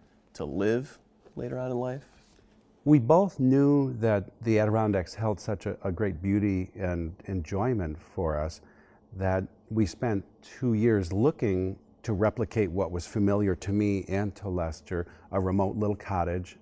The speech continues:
Speaker 2: Uh, at the time, it didn't matter if it was, uh, remote, uh, with no road access and no utilities. It was what I grew up with.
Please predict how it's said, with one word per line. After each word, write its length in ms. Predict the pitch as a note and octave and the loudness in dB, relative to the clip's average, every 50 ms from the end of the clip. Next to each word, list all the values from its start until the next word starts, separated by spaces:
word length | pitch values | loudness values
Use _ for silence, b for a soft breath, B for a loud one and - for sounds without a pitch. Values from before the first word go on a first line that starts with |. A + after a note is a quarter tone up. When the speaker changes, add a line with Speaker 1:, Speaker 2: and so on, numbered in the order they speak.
| _ _ | _ _
Speaker 2:
Uh, 100 | - E2+ | -10 -8
at 140 | D2+ D#2+ E2 | -8 -6 -6
the 80 | - D#2+ | -8 -6
time, 540 | - - G#2+ A#2+ C#3 B2+ F#2 D2+ D2 F2 F2 | -4 0 2 4 4 4 2 0 -2 -6 -10
it 80 | E2+ | -8
didn't 220 | - G#2+ F2+ F2+ E2+ | -6 -4 -4 -2 -2
matter 320 | F2 F#2+ G#2 G#2+ G2+ F2 | -2 -2 -2 -2 -2 -4
if 160 | E2 E2 - | -4 -4 -4
it 100 | F2+ D#2+ | -6 -6
was, 480 | D2+ F2 F2+ F2 F2 F2 - - - - | -4 -4 -4 -4 -4 -6 -8 -12 -10 -6
uh, 200 | G2 F2 E2 E2 - B B B B B B B B B _ _ | -4 -4 -4 -4 -6 B B B B B B B B B _ _
remote, 460 | - F#2+ G2 F#2+ G2 G2 G#2 A2 A2 - - D#2+ F#2+ - | -6 -2 0 2 4 4 4 4 0 -4 -10 -16 -14 -8
uh, 280 | F2+ F#2+ F#2 E2 D#2 - - G2+ G#2 - | -4 -2 -2 -2 -2 -4 -8 -10 -12 -10
with 260 | G#2+ G2+ F#2+ F#2 E2 | -6 -4 -2 -2 0
no 200 | F#2 G2+ G2+ G2 | 0 2 2 2
road 280 | F2 E2+ F#2+ G#2 A2+ B2 | 2 4 4 4 4 4
access 500 | A#2+ A#2 A2+ - - A#2 G#2+ G2 - G#2 | 4 2 2 0 0 0 0 0 -2 -4
and 80 | F#2 | -4
no 80 | F#2 F#2+ | -2 -2
utilities. 500 | F2 E2+ E2 - - C#3 C3+ A2 G2+ F2+ | -2 -4 -4 -2 -2 0 2 2 0 0
It 40 | A2 | -2
was 160 | G2 F2+ - | -6 -4 -2
what 100 | B2 G#2 | -2 -2
I 40 | F2 | 0
grew 240 | D#2 E2+ F#2 G2 G#2+ | -2 -2 -2 -2 -2
up 140 | - - | -2 -4
with. 400 | G#2+ F#2 F2+ F2 F2+ E2+ - - | -4 -4 -2 -2 -4 -6 -10 -14